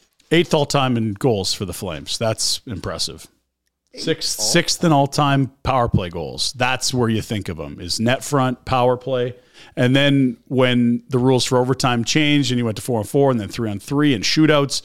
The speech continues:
Speaker 1: a ton of game winners, shootout winners, overtime winners, third all time in game winning goals in the franchise. Now,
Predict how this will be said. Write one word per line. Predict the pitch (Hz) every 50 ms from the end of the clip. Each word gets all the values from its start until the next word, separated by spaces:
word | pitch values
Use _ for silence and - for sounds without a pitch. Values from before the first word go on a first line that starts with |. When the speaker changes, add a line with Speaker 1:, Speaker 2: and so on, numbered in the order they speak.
| - - - - - _ _ -
Speaker 1:
a | 107
ton | - - - 170 170 160
of | 147
game | 139 147 139 135
winners, | 135 135 131 131 127 123
shootout | - - 147 151 147 139 135 127
winners, | 131 131 127 127 120 120 113 -
overtime | - 147 139 135 139 - 139 135 127 123
winners, | 127 127 127 123 123 - - - _ _ _ _ _ _
third | - - - 170 160 156 151
all | 139 131 131
time | - 143 127 123 117
in | 113
game | 113 117 117 110
winning | 110 107 101 101
goals | 95 101 95 85 85 85
in | 87
the | 78
franchise. | - 78 76 78 - - - - - - - - _ _ _ _ _ _ _ _ _ _ _ _ _ _ _ _ _ _ _ _ _ _ _ - -
Now, | - 135 120 104 95 90 -